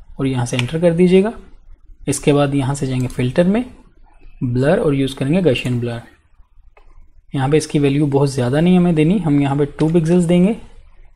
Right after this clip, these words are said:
टू पॉइंट फ़ाइव दे देते हैं और उसके बाद यहाँ से ओके कर दीजिएगा।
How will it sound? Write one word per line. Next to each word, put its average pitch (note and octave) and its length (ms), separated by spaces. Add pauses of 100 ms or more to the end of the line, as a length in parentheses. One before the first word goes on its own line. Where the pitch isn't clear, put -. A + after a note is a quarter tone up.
(180)
टू D3+ 100
पॉइंट D#3 260
फ़ाइव C#3+ 240
दे E3 140
देते E3+ 260
हैं B3+ 180 (1300)
और C3+ 120
उसके C3+ 220
बाद C3+ 200
यहाँ C3 280
से - 160
ओके C3 260
कर B2 160
दीजिएगा। A#2 540